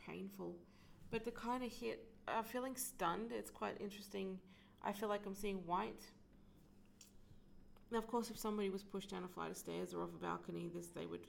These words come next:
have the same thing. But the, the cut on her head seems like,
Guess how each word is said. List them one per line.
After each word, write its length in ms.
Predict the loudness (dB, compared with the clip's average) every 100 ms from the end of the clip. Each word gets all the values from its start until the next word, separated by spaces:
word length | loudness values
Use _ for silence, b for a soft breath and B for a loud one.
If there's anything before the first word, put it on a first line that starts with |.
| -4
have 100 | -4 -4
the 60 |
same 540 | -6 -2 -2 -4 -6 -10 -14 -18 B B B B 0
thing. 320 | 4 4 4
But 160 | 0 2
the, 300 | 4 4 2 -2 0
the 80 | 0
cut 420 | 0 2 2 2 -2 -2
on 120 | 2
her 120 | 2
head 360 | 0 4 4 4 -4 -16 B B B B B -20 -20 -20 -20 -18 -20 -20 -18 -6
seems 680 | 0 6 6 6 4 0 2
like, 460 | 4 4 2 -2